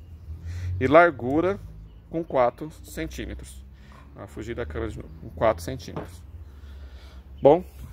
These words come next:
é isso aí. O vídeo ficou um pouquinho grande, mas é porque tinha bastante detalhes. E eu vou apre-, mostrar todos. Pessoal,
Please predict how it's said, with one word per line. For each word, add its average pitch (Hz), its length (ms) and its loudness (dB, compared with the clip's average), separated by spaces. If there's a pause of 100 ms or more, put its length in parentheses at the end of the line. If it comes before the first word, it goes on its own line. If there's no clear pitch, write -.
(140)
é 165 100 -2
isso 170 160 0
aí. 143 160 4 (500)
O 113 60 -6
vídeo 139 180 -4
ficou - 180 -2
um 127 40 0
pouquinho 123 280 -4
grande, 151 320 -2
mas 131 200 -2
é 120 60 0
porque - 240 -8
tinha 110 260 -8
bastante 131 1080 2
detalhes. 143 560 0 (800)
E 110 60 -14
eu 104 100 -8
vou 117 120 -4
apre-, 120 240 -2
mostrar 120 360 -2 (220)
todos. - 540 0 (1600)
Pessoal, 180 360 6